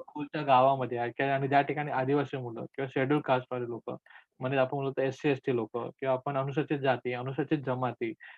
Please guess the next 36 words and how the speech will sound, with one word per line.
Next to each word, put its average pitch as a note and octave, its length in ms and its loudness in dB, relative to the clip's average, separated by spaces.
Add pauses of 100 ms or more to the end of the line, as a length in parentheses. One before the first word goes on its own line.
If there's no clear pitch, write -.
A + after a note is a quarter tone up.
(120)
हे D#3+ 120 8
लोकं D#3 200 6
ज्या C#3+ 160 4
ठिकाणी C3 300 -4
जास्तीत B2+ 300 0
जास्त B2+ 280 -2
असतील, C#3+ 280 0
त्या - 420 0
ठिकाणा C3 400 -2
सुद्धा C3+ 260 0
प्रोत्साहन C3+ 580 -2
देण्यात B2+ 400 -2
आले A#2 180 -2
होते. A#2+ 220 -6
त्यांना B2+ 320 -4
सुद्धा C3+ 360 6 (380)
हा - 260 6 (120)
शंभर, D3 260 4
at C3+ 140 2 (100)
least F3+ 160 4
ते F3 80 4
शंभर D#3 320 2
मुलांना C#3+ 320 0
शिकवले C#3 360 -2
पाहिजे, C3+ 240 2
अशा D3 220 2
प्रकारचा C3 560 0 (360)
एक C#3 180 0
धोरण D#3+ 320 10 (400)
किंवा C#3 120 6
अशा C#3+ 140 0
प्रकारे D3+ 280 2
एक C3+ 140 0
बाइंडिंग, C#3 460 4
basically D3 360 0
एक D3 120 -2